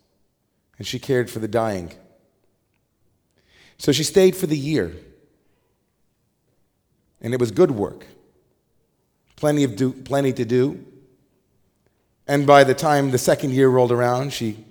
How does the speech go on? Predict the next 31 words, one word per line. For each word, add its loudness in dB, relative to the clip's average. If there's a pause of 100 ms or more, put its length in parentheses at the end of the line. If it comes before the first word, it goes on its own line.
stayed 0
a 0
second -4
year -2
and -6
a -8
fourth -2
year -2
and -4
a -6
tenth -6
year. 0 (600)
And 0
by 8
then, 6 (300)
the 4
villagers 6
stopped 0
counting. -2
The 0
Quaker 2
nurse 2
was -6
practically -2
one -2
of -6
them. -4 (1200)
The -2
villagers 6
loved 0
her. -6